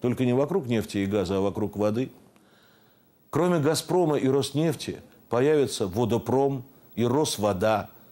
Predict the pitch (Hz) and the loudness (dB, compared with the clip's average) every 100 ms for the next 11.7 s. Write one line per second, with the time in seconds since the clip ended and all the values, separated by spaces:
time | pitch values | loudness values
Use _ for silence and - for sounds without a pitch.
0 | _ _ - 104 - - 165 165 135 - | _ _ -4 -2 -2 0 2 2 0 -6
1 | - 85 117 120 113 - 127 135 - - | -16 -4 -4 -2 -6 0 2 2 0 -6
2 | 104 98 - - 98 90 123 110 104 - | -6 -6 -10 -6 -4 0 -2 -2 -4 -2
3 | 113 - 107 117 104 104 87 - 95 98 | -4 -2 -4 -2 -2 -6 -6 -8 -4 -2
4 | 92 120 135 104 - - - 87 87 110 | 0 0 0 -4 -10 -20 -20 -6 -2 0
5 | 113 113 101 101 104 107 101 80 - - | 2 2 0 -2 -2 0 -2 -6 -14 -20
6 | _ _ _ _ _ - 113 143 120 202 | _ _ _ _ _ -4 0 0 2 0
7 | 170 151 156 131 139 - - 123 - 123 | 2 0 0 -2 -2 -4 -4 -6 -4 0
8 | 127 95 78 135 202 143 - - - - | 0 0 -2 -2 0 0 -4 -12 -16 -20
9 | - - 117 135 180 - 147 143 170 131 | -20 -6 -2 0 -2 0 -4 0 0 2
10 | 104 120 98 120 127 117 101 113 113 120 | 2 0 0 0 0 -2 -6 -4 0 0
11 | 98 95 80 117 175 - | 0 -4 -2 0 0 -2